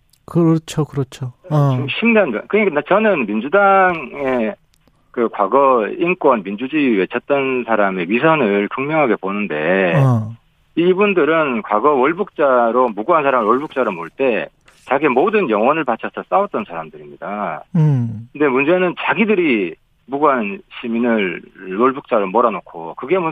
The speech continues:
Speaker 2: 대수냐.
Speaker 1: 음.
Speaker 2: 먹고 사는 게 중요하지.
Speaker 1: 음.
Speaker 2: 인권 짓밟는 경제는 전두환의 인권관입니다.
Speaker 1: 음.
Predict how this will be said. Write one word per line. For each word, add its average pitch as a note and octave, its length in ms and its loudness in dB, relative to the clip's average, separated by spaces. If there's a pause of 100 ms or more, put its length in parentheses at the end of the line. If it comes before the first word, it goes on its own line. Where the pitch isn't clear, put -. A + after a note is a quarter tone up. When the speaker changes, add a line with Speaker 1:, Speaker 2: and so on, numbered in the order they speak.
Speaker 2:
대수냐. F#2 960 -2
Speaker 1:
음. D3 320 4
Speaker 2:
먹고 A#2+ 240 0
사는 G#2 240 -2
게 G#2+ 80 0
중요하지. F2 840 -4
Speaker 1:
음. B2+ 600 0
Speaker 2:
인권 A3+ 320 2
짓밟는 D3 580 -2
경제는 A2 640 -2
전두환의 B2+ 720 0
인권관입니다. F#2 1120 -6 (180)
Speaker 1:
음. C3 760 -2